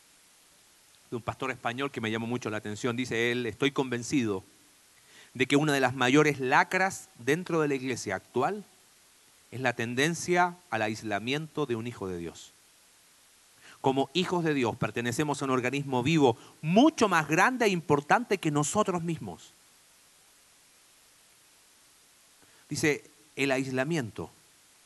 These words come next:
es una ratonera. Es un suicidio espiritual. Por más que se disfrace de mil maneras y se haya convertido actualmente en una forma habitual de comportamiento para muchos cristianos.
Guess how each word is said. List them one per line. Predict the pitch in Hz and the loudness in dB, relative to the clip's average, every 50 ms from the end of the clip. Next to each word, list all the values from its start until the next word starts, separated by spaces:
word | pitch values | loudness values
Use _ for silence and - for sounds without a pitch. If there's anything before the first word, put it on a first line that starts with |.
| _ _ _ _ - - - - | _ _ _ _ -20 -14 -8 -4
es | 143 - - | -4 -2 0
una | 180 175 165 156 | 0 2 2 0
ratonera. | 147 131 143 135 131 139 131 143 151 147 113 - - - _ _ _ _ _ _ _ _ _ _ _ _ - - - - | 0 2 0 -2 -2 -4 -8 -10 -10 -12 -14 -14 -16 -20 _ _ _ _ _ _ _ _ _ _ _ _ -20 -20 -6 0
Es | - 190 - - | 2 4 6 8
un | 214 214 208 196 190 | 8 8 8 6 2
suicidio | - - - 190 190 175 - - - 254 277 311 311 302 302 302 302 302 | -2 -2 2 2 2 2 2 0 2 2 4 4 6 6 6 6 4 4
espiritual. | 269 - - - - 202 208 202 - 214 214 185 175 151 120 101 - - - - - - | 2 -2 -2 -2 -2 -2 -2 -2 -2 -2 0 0 0 0 0 -2 -6 -12 -20 -14 2 6
Por | 226 247 247 247 | 8 8 8 8
más | 233 247 294 320 339 349 - - | 6 6 8 8 8 6 4 0
que | - 254 | -2 0
se | - 226 214 | 2 2 4
disfrace | 196 190 170 - - 262 302 311 - - 254 240 | 4 2 2 2 4 6 6 6 6 4 2 2
de | 220 214 | 2 2
mil | 202 202 214 247 294 330 330 294 | 0 0 0 2 2 2 2 2
maneras | 254 226 214 214 226 277 330 294 254 220 208 190 - | 2 2 2 2 0 0 2 4 6 6 6 6 2
y | 196 | -2
se | 175 - 220 | -4 -2 -2
haya | 247 269 247 - | 0 2 2 4
convertido | 220 202 196 202 185 - 233 240 233 | 4 4 4 4 2 2 2 4 4
actualmente | 220 - - 226 226 220 214 214 254 330 330 - 247 | 4 6 6 4 4 4 4 2 0 -2 -2 0 0
en | 214 | 0
una | 202 196 175 | 2 2 2
forma | - - - - 269 285 311 302 285 254 | 0 -2 -2 2 4 4 4 4 4 4
habitual | 214 196 180 - - 214 233 254 285 262 | 2 2 0 0 2 4 4 4 4 0
de | 247 214 | -4 -2
comportamiento | - 196 180 165 - - - 170 165 185 214 254 - 233 202 | -2 -2 -2 0 -2 -2 0 0 -2 -2 -4 -2 -2 0 2
para | 196 175 165 170 | 2 2 2 0
muchos | 175 190 233 - 208 - | 0 -2 -2 -2 -4 -4
cristianos. | - 170 151 - 151 107 98 87 - - | -4 -6 -8 -8 -8 -8 -10 -12 -18 -20